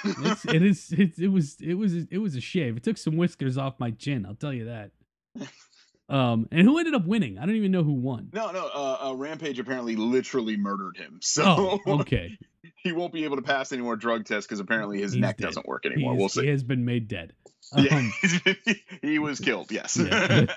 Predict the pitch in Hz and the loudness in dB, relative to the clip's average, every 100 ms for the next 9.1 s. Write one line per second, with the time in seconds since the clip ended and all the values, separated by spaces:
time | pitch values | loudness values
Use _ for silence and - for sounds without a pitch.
0 | - 185 165 - 247 220 233 220 185 - | 2 4 4 2 0 0 -2 -4 -8 -2
1 | 202 190 170 143 - _ - - 151 147 | 2 4 4 0 -6 _ -20 -8 -4 -4
2 | 139 - 185 180 220 202 180 - 160 151 | -4 -4 -2 0 0 2 2 2 0 0
3 | 151 131 - 131 92 - 135 160 196 185 | 0 -2 -2 -2 -2 -6 -6 -2 -2 -4
4 | - 160 147 156 160 - 175 156 - - | -2 0 0 -2 -4 -4 -4 -4 -8 -10
5 | 151 139 131 123 - 139 160 254 254 _ | -8 -8 -10 -12 -4 0 0 0 -4 _
6 | _ _ _ _ 190 240 226 165 104 135 | _ _ _ _ 4 6 4 2 0 -4
7 | - - 147 135 - 165 147 - 143 151 | -10 -2 0 0 2 2 2 -2 -4 -2
8 | 139 135 - 120 - 127 135 - 135 170 | -2 -6 -6 -10 -6 -6 -2 2 4 2